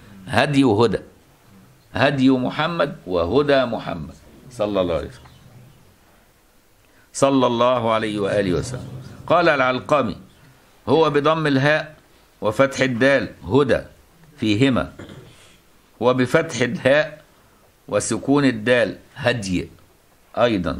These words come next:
كذا جاءت الرواية بالوجهين". وقال القاضي عياض: "روينا في مسلم بالضم هدى،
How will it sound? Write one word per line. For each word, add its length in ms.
كذا 240
جاءت 360
الرواية 320
بالوجهين". 560
وقال 340
القاضي 340
عياض: 300
"روينا 420
في 160
مسلم 460
بالضم 500
هدى، 300